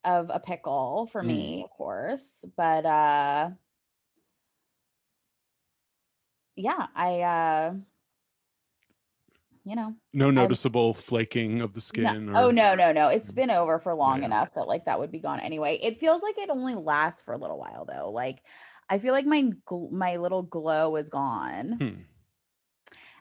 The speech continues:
Speaker 1: And now I'm like, "Okay, well, I got my fucking microderm," so, which it wasn't a microderm abrasion, it was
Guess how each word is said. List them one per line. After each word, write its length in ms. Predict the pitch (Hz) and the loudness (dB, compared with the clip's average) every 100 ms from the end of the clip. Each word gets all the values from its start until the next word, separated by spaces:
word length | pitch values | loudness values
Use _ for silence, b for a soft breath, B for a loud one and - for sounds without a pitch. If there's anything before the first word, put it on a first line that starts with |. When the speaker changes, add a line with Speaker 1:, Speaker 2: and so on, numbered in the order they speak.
| - | -2
Speaker 1:
And 160 | 202 220 | 2 6
now 320 | 226 254 277 | 8 8 6
I'm 180 | 262 247 | 4 4
like, 300 | 208 196 - | 2 0 0
"Okay, 600 | 196 240 320 311 277 269 | 0 2 0 2 0 0
well, 460 | 220 185 185 185 180 | 2 2 4 2 2
I 160 | 170 | 0
got 340 | 175 165 180 220 | 0 2 2 0
my 180 | 233 247 | -4 -4
fucking 400 | 262 254 269 262 | -6 -4 -2 0
microderm," 680 | 277 269 220 208 202 202 | 0 -4 -2 -2 -4 -6
so, 340 | - 190 165 - | -6 -2 0 0
which 200 | 175 202 | -4 -4
it 100 | 170 | 0
wasn't 280 | 170 170 | 0 0
a 40 | 104 | -4
microderm 460 | 143 147 127 95 | -6 -8 -10 -10
abrasion, 420 | 95 - - - - | -10 -12 -12 -10 -10
it 80 | |
was 220 | - 190 | -12 -16